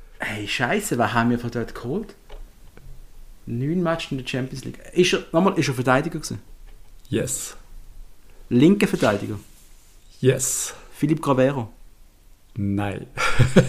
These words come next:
Speaker 2: <laughs> Gell, du siehst, es ist verdammt schwierig, wenn man auf der anderen Seite hockt.
Speaker 1: Hey.
Speaker 2: Aber es ist ein Schweizer.
Speaker 1: Was?
Speaker 2: Yep.
Speaker 1: Ein Schweizer?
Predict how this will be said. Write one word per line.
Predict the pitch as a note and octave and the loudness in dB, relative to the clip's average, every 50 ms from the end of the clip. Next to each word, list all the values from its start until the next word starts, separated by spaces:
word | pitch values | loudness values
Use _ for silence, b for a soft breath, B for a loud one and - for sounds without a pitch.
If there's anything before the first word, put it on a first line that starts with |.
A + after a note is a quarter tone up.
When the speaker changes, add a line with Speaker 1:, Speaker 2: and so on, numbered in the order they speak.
| - D3+ - - | 4 0 0 0
Speaker 2:
<laughs> | F#3+ - - - - - - - - - - - - - - - - - | -4 -4 -4 -8 -12 -14 -16 -16 -16 -16 -14 -14 -12 -12 -12 -12 -8 0
Gell, | - D3 G3 B3 | 4 6 6 6
du | A#3+ - E3 | 6 4 4
siehst, | - F3 F#3+ A3+ - | 6 6 6 6 4
es | F#3+ C#3 - | 2 0 0
ist | C#3 - | 0 0
verdammt | - D3+ F#3 F#3+ D#3 | 2 2 2 2 0
schwierig, | - D3 D#3+ F3 F3 C3+ - | -2 -2 -4 -4 -4 -4 -2
wenn | C3 B2+ B2+ | 0 2 2
man | B2+ | 2
auf | B2 B2+ | 2 0
der | B2+ B2+ | -2 -2
anderen | B2+ C3 C3 B2 G2+ | 0 0 0 -2 -2
Seite | - B2+ B2+ - C3 F#2+ | -2 -4 -4 -2 -2 -2
hockt. | G#2+ G#2+ - - - - - b b b b b b b b b b b - - - - - - - - - - | -2 -2 -6 -8 -14 -16 -18 b b b b b b b b b b b -20 -20 -20 -20 -20 -20 -20 -20 -20 -20
Speaker 1:
Hey. | - - - G#2+ G2+ G2 F#2+ F#2+ - | -18 -14 -10 -8 -6 -6 -4 2 6
Speaker 2:
Aber | - G3+ B3 | 6 8 8
es | G3+ A3+ | 8 8
ist | A3 | 8
ein | G3+ G3+ | 8 8
Schweizer. | - F3 A3+ A3 - - F3 C3 - - - - - - - _ _ - - - - - _ _ _ - | 10 8 8 8 8 6 2 2 0 -4 -14 -20 -20 -20 -20 _ _ -20 -20 -20 -20 -20 _ _ _ -6
Speaker 1:
Was? | - F#3+ G#3 - - - - - - _ _ _ _ _ _ _ _ _ _ _ _ _ _ _ _ _ - | -4 -4 -4 -4 -6 -8 -8 -10 -12 _ _ _ _ _ _ _ _ _ _ _ _ _ _ _ _ _ 4
Speaker 2:
Yep. | D#3 F#3+ F#3 - - - - - - - - - - - - - - | 4 4 4 2 -4 -2 2 4 6 6 6 4 2 0 -2 -2 0
Speaker 1:
Ein | C#3+ C#3+ | 0 2
Schweizer? | - - D3+ E3 A3+ A#3 - - - G3+ C3+ A2+ | 2 2 2 2 2 2 2 0 2 2 2 2